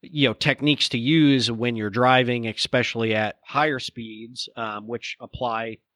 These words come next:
pretty well to your lower speeds. I mean, you know, it's, it's all driving. You're not, we're not training most Americans to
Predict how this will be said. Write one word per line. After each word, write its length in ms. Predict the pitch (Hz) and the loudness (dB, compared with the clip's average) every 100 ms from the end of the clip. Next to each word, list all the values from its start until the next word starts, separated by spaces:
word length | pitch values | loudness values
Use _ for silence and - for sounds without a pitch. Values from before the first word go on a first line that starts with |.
| _ | _
pretty 220 | - 135 | -10 -8
well 380 | 127 120 120 127 | -4 -2 -2 -6
to 160 | - 117 | -10 -14
your 340 | 117 117 117 | -12 -12 -8
lower 260 | 117 156 123 | -2 -2 -2
speeds. 400 | - 104 117 127 | -8 -12 -12 -12
I 60 | |
mean, 220 | 107 107 | -14 -16
you 100 | 107 | -16
know, 140 | 98 113 | -14 -14
it's, 320 | 107 - - | -14 -16 -16
it's 180 | 110 104 | -16 -12
all 140 | 110 | -10
driving. 500 | 120 131 110 98 104 123 _ _ - _ _ _ _ _ _ _ _ _ _ _ _ _ - | -6 -6 -6 -10 -20 -20 _ _ -20 _ _ _ _ _ _ _ _ _ _ _ _ _ -8
You're 180 | 139 | -4
not, 240 | 151 147 143 - | -2 -4 -8 -12
we're 240 | 151 160 | -14 -6
not 260 | 170 170 - | -4 -4 0
training 400 | 156 175 160 127 | 0 0 -4 -4
most 320 | 131 139 - | -4 -4 -4
Americans 840 | 117 113 180 147 110 107 110 - - _ - | -10 -8 -8 -8 -12 -14 -12 -12 -14 _ -12
to 720 | 131 123 117 113 110 107 101 | -10 -8 -10 -12 -14 -16 -20